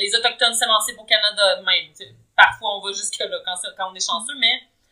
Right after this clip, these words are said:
quand on, on arrive au niveau international, quand il s'agit de personnes qui, entre guillemets, nous ressemblent moins, donc des personnes qu'on a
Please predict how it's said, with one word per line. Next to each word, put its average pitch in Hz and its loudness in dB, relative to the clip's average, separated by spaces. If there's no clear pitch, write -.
quand 240 0
on, 196 -6
on 175 -10
arrive 233 -6
au - -12
niveau 196 -18
international, 196 -2
quand 262 4
il 277 0
s'agit - 0
de 226 -2
personnes 220 -8
qui, 240 -4
entre 214 -4
guillemets, 202 -2
nous 196 -20
ressemblent 208 -2
moins, 202 -2
donc 262 -4
des 190 -10
personnes 220 -6
qu'on 185 -10
a 180 -14